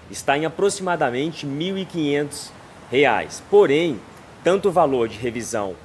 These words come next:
quanto o valor aqui, ah, de seguro, ele é um valor médio, tá, pessoal? Pode ter uma variação aí de região, de estado ou até mesmo do perfil, é, do usuário, ok?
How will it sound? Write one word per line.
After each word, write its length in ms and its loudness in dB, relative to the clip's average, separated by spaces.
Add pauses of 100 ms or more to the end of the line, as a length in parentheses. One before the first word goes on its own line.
quanto 340 2
o 40 0
valor 360 2
aqui, 300 -4 (440)
ah, 320 0
de 140 -6
seguro, 600 -2 (240)
ele 140 -2
é 40 2
um 60 0
valor 340 0
médio, 380 0
tá, 160 0
pessoal? 480 -2
Pode 400 -4 (120)
ter 120 2
uma 140 -2
variação 600 0
aí 260 -6 (380)
de 140 -12
região, 840 -2
de 60 -14
estado 600 0 (160)
ou 180 0
até 220 0
mesmo 440 -4 (400)
do 120 0
perfil, 720 0 (380)
é, 240 0
do 180 0
usuário, 600 0 (100)
ok? 360 0